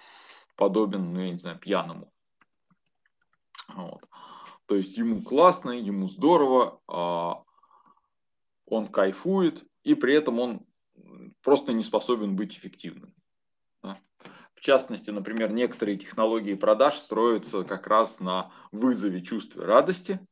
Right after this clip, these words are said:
а потом в этом, в радостном состоянии человек с-, склонен совершать спонтанные покупки,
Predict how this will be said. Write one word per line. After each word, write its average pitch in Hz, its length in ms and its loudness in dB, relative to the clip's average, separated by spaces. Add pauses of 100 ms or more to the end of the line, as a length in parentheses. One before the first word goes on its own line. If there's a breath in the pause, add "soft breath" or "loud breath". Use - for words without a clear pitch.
(680)
а - 140 2
потом 147 400 4
в 117 60 4
этом, 104 480 -2
в 101 100 -4
радостном 104 480 2
состоянии 131 800 -2
человек 113 560 0
с-, 90 260 -12
склонен 127 640 -4
совершать 104 460 -4
спонтанные 95 800 0
покупки, 143 580 -2